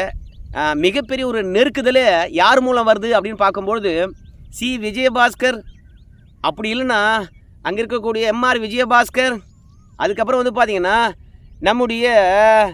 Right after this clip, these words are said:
எப்போதும் எடப்பாடி பழனிசாமியுடைய மவுத் பீஸா இருக்கக்கூடிய ஜெயக்குமார், அவருக்கோ இல்ல அவங்க மகனுக்கோ ஒரு சீட்டு கொடுத்தே ஆகணும் அப்படின்னு வர நெருக்கடி கொடுக்குறார். மொத்தத்துல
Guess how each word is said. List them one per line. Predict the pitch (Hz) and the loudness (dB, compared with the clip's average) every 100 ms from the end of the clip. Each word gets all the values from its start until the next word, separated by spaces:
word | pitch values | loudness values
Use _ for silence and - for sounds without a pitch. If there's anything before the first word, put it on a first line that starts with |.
| - - - | -8 -14 -10
எப்போதும் | 180 226 233 247 | -6 -2 -2 0
எடப்பாடி | 220 226 240 233 | -2 0 0 0
பழனிசாமியுடைய | 226 233 220 226 214 202 214 | 0 -2 -2 -2 -2 -4 -2
மவுத் | 196 196 220 | -2 -2 -6
பீஸா | 233 240 233 | -6 -2 -2
இருக்கக்கூடிய | 233 233 233 220 220 220 196 175 | -4 -8 -8 -8 -6 -2 -2 -2
ஜெயக்குமார், | 175 202 247 240 240 233 - - - - - - - - | 0 0 -2 -4 0 0 0 -12 -14 -16 -18 -20 -8 -2
அவருக்கோ | 170 240 - 262 254 | -2 -2 2 2 4
இல்ல | 226 | 2
அவங்க | 190 196 190 | 2 0 0
மகனுக்கோ | 226 247 202 240 233 | 0 -2 -2 -4 -4
ஒரு | 202 | -6
சீட்டு | 233 233 | -8 -8
கொடுத்தே | 196 208 240 240 | -6 -4 0 4
ஆகணும் | 233 226 226 202 - 156 | 4 2 -4 -6 -2 2
அப்படின்னு | 175 180 190 254 | 2 2 0 2
வர | 208 233 | 0 0
நெருக்கடி | 208 214 233 | -4 -4 -8
கொடுக்குறார். | 220 220 226 220 - - - - - - 156 | -8 -4 2 2 0 -20 -20 -20 -20 -6 -2
மொத்தத்துல | 208 262 254 | 0 0 2